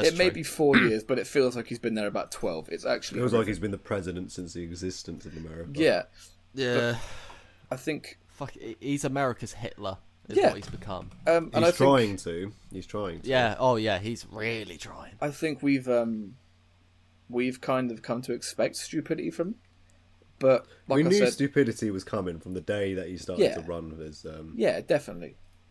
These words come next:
Speaker 2: Um, but I think nobody could have really prepared us <laughs> for what we saw the other day.
Speaker 3: Fuck no.
Speaker 2: <laughs> Uh,
Speaker 1: Ah, yeah.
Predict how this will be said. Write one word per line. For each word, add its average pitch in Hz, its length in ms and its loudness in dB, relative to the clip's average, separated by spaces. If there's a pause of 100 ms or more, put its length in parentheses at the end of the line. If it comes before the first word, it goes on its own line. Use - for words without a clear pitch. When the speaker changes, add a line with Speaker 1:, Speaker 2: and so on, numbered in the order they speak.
(160)
Speaker 2:
Um, 123 420 0 (720)
but 139 180 4
I 135 80 2
think - 560 -6 (560)
nobody 135 440 2
could 123 180 -6
have 117 160 -6
really 107 340 -4 (400)
prepared - 500 0
us 127 200 0
<laughs> - 160 -6
for 175 100 2
what 131 240 2
we 120 100 -6
saw 113 300 -2
the 110 100 0
other 104 160 -2
day. 95 200 -6 (640)
Speaker 3:
Fuck - 340 4
no. 87 260 -10
Speaker 2:
<laughs> - 40 -20 (280)
Uh, 113 400 6
Speaker 1:
Ah, 73 440 -4
yeah. - 200 -10